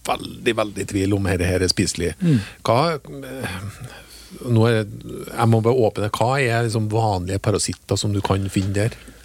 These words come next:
Speaker 2: Nei, vi har vært innom det allerede. Det vanligste er jo disse mo-, bendelmarklarvene, måkemark og fiskanmark. Eh, stedvis så ser vi også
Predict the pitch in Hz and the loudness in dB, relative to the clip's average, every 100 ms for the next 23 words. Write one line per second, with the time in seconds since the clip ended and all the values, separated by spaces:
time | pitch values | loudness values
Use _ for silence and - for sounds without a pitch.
0 | - 175 151 147 147 139 139 135 123 135 | -2 2 4 4 4 4 4 4 4 4
1 | 143 143 127 165 175 151 151 143 120 117 | 6 4 4 4 4 4 4 4 0 -2
2 | 127 - 170 127 139 143 135 - 131 127 | -4 0 2 2 2 2 2 2 4 4
3 | 135 127 131 131 131 127 120 117 120 120 | 4 4 4 4 4 2 0 0 0 0
4 | 110 - 127 135 127 123 135 165 165 127 | -4 -6 -2 0 0 2 4 4 4 2
5 | 147 123 120 127 139 - 139 151 123 - | 2 2 2 2 2 0 -2 0 -2 0
6 | 110 131 170 - - - 151 143 139 143 | 0 2 0 -4 -14 -10 -4 0 2 2
7 | 139 139 143 139 - 156 120 131 143 - | 2 0 2 2 4 2 2 0 2 2
8 | 147 - 135 117 131 139 127 117 - 139 | 0 2 2 2 2 2 2 0 2 2